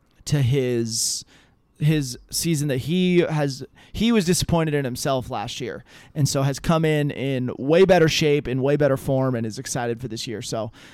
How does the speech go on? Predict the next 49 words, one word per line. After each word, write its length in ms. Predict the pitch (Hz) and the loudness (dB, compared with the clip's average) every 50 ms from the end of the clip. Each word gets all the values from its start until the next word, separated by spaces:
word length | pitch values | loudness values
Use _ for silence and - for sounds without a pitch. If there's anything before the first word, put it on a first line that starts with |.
| - - - | -20 -6 -2
I 160 | 151 160 156 | 2 2 2
could 180 | - - 147 - | 2 0 -2 -2
see 220 | - - 160 156 | 0 2 2 2
another 240 | 147 143 135 135 131 | 4 2 2 2 2
monster 500 | 131 131 139 139 135 139 135 - - 139 | 2 2 2 2 2 2 0 -2 -2 -4
season 560 | - - 135 131 127 113 127 117 113 113 104 | -4 -4 -4 -4 -4 -4 -4 -4 -4 -6 -8
for, 460 | - - - 123 120 113 107 101 - - | -8 -6 -4 -2 0 0 -2 -2 -4 -4
for 160 | - 139 135 | -4 -4 -2
Debo 380 | 120 127 123 113 113 98 117 | -2 -2 -2 -2 -2 -4 -4
coming, 300 | - - 123 110 113 110 | -4 -4 -4 -4 -4 -6
but 200 | 113 - 131 131 | -4 -4 -4 -4
it's 140 | 131 139 - | -4 -2 0
also, 320 | 165 151 147 - - 147 135 | 0 0 0 0 0 0 0
you 140 | 135 135 | 0 -2
know, 180 | 123 117 110 117 - - - - _ _ _ _ _ | -4 -4 -6 -6 -10 -14 -20 -20 _ _ _ _ _
best 240 | - 160 156 - - | 0 0 0 0 0
shape 300 | - - - 165 160 147 | -2 0 0 0 0 0
of 80 | 147 135 | -2 -4
his 100 | 139 123 | -4 -4
life 260 | 135 139 135 135 131 | -2 -2 -2 -2 -2
stuff 360 | - - - 135 127 127 - | -4 -4 -4 -2 -4 -4 -6
is, 260 | 120 110 110 - - - - | -8 -10 -10 -12 -12 -8 -6
is 120 | 156 127 | -2 0
always 240 | 147 131 127 123 127 | 0 0 0 -2 -2
a 60 | 131 | -4
little 180 | 127 123 113 101 | -6 -6 -6 -4
hard 240 | 123 135 127 131 123 | -4 -4 -4 -4 -4
to, 200 | 123 113 120 - - - - - _ _ _ _ - | -4 -4 -6 -8 -12 -18 -20 -20 _ _ _ _ -6
to 100 | - 143 | -6 -2
deal 280 | 123 139 139 139 135 | 2 2 4 4 4
with, 200 | 131 127 123 - - | 2 2 0 -2 -4
but 240 | 135 113 101 - - | -6 -6 -6 -6 -4
Debo 300 | 151 160 151 147 143 139 | -2 2 2 4 4 2
has 220 | 139 143 135 131 | 2 0 -2 -4
looked 280 | 127 123 127 127 - - | -4 -4 -6 -6 -6 -6
it, 160 | 139 147 - _ _ | -6 -6 -6 _ _
and 520 | 131 123 123 120 117 113 113 110 117 110 - - - _ _ - | -8 -6 -6 -4 -4 -4 -4 -4 -4 -6 -10 -16 -20 _ _ -4
Debo 560 | 139 139 139 139 131 127 123 127 127 120 120 120 | 0 2 4 4 4 4 4 2 2 2 0 -2
has 240 | 120 131 123 120 - | -2 -4 -4 -6 -6
proven 420 | - - 160 170 175 165 170 160 | -2 4 6 6 6 6 6 4
that 100 | 156 139 | 4 2
when 120 | 139 147 | 2 0
he's 120 | 147 139 123 | 0 -2 -2
got 120 | 151 139 | -2 -4
a 40 | 131 | -2
fire 320 | 135 - 143 143 139 135 | -2 -2 -2 0 0 0
under 200 | 131 127 123 120 | 0 0 0 0
his 100 | 120 120 | -2 -2
butt, 260 | 120 127 123 120 110 | -2 -4 -4 -4 -4